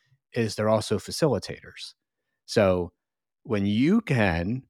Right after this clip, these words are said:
as a listener, help the speaker, whoever you're in conversation with,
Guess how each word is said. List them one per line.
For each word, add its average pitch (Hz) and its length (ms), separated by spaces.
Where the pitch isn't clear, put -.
as 117 180
a 110 80
listener, 110 480
help 160 440
the 110 80
speaker, 107 520
whoever 120 280
you're 110 160
in 95 80
conversation 101 720
with, 85 300